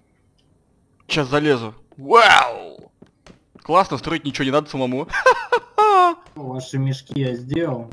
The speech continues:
Speaker 2: Тут можете появляться. Не ломай, не ломай. Парень, не ломай.
Speaker 1: У него микрофона, блин,
Speaker 2: Всё
Speaker 1: нету, с ним
Speaker 2: сломал.
Speaker 1: фиг
Speaker 2: А,
Speaker 1: поговоришь.
Speaker 2: уже.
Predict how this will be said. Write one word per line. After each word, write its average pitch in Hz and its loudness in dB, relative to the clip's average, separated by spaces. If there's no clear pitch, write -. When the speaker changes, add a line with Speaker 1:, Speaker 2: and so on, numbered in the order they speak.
Speaker 2:
Тут - -14
можете 120 -10
появляться. 120 -10
Не 123 -6
ломай, 139 -4
не 117 -10
ломай. 127 -6
Парень, 120 -8
не 113 -8
ломай. 117 -8
Speaker 1:
У 131 -12
него 170 -2
микрофона, 196 0
блин, 160 0
Speaker 2:
Всё 185 -2
Speaker 1:
нету, 214 -2
с - -6
ним 104 -6
Speaker 2:
сломал. 107 -6
Speaker 1:
фиг 143 -14
Speaker 2:
А, - -16
Speaker 1:
поговоришь. 139 -8
Speaker 2:
уже. 107 -14